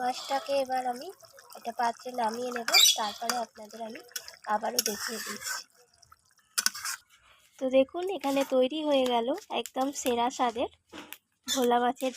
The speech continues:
ঝাল। তো দেখলেনই তো রান্নাটা কীভাবে করলাম। তো আপনারাও এইভাবে বাড়িতে ট্রাই করবেন, খেতে কিন্তু অসাধারণ লাগে ভাতের সাথে। তো ভিডিওটি ভালো লাগলে,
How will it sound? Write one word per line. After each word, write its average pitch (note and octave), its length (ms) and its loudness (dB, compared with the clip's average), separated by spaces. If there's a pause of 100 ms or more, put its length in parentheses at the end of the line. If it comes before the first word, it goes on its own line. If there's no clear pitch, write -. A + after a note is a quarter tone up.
ঝাল। B3 220 2 (540)
তো C4 60 -4 (120)
দেখলেনই C#4+ 480 4
তো C#4 40 4 (100)
রান্নাটা B3 440 2
কীভাবে C4 380 8 (120)
করলাম। B3 360 6 (360)
তো B3 40 -2 (140)
আপনারাও B3 400 0 (140)
এইভাবে B3 340 2 (420)
বাড়িতে A#3+ 300 -2 (120)
ট্রাই A#3+ 200 4 (140)
করবেন, C4 300 0 (640)
খেতে C4 340 -2
কিন্তু C4 220 -2 (140)
অসাধারণ B3+ 460 2 (100)
লাগে A#3+ 260 2
ভাতের B3+ 360 -4
সাথে। B3 240 -4 (760)
তো B3+ 80 -4 (320)
ভিডিওটি C4+ 420 2 (120)
ভালো B3+ 180 6 (120)
লাগলে, B3 280 2